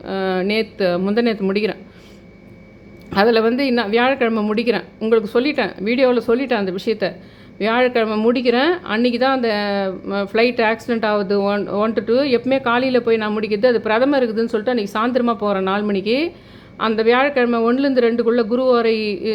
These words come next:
சமயத்துல தான் அந்த ஃப்ளைட் ஆக்சிடென்ட் ஆகுது. ஆ, இந்த ஆறாவது, பதினோராவது நாள் இது நான் போறது. அந்த ஃப்ளைட்ல பதினோராவது நம்பர்ல இப்ப லெவன் ஏலன்ற இருக்கிறவர் மட்டும் உயிர் தப்பிச்சுக்கிறான்ற விஷயம் வருது. அதுக்கப்புறம் யானன் அவர் சொல்றாரு,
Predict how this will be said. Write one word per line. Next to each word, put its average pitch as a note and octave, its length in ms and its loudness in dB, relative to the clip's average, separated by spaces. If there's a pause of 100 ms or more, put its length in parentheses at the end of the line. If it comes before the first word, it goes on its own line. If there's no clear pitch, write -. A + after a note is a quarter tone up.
சமயத்துல G#3+ 400 -2
தான் C4+ 220 0
அந்த A3+ 360 0
ஃப்ளைட் A#3+ 240 0
ஆக்சிடென்ட் A3 400 -4
ஆகுது. G#3+ 540 0 (460)
ஆ, G#3+ 320 0
இந்த A#3+ 440 2
ஆறாவது, B3+ 420 2
பதினோராவது A3 580 0
நாள் G#3+ 160 -4
இது G3+ 120 -2
நான் G3+ 180 -4
போறது. G#3 260 0
அந்த C4 260 2
ஃப்ளைட்ல A#3+ 560 0
பதினோராவது B3+ 760 2
நம்பர்ல A3+ 440 -2
இப்ப G#3+ 520 -2
லெவன் A#3+ 340 2
ஏலன்ற B3+ 500 2
இருக்கிறவர் A3 360 -2
மட்டும் A3 320 0
உயிர் A#3 180 0
தப்பிச்சுக்கிறான்ற G#3 720 -2
விஷயம் A3 280 -2
வருது. A3+ 340 0 (400)
அதுக்கப்புறம் A#3 420 0
யானன் B3+ 340 2
அவர் A#3+ 180 0
சொல்றாரு, A3 520 0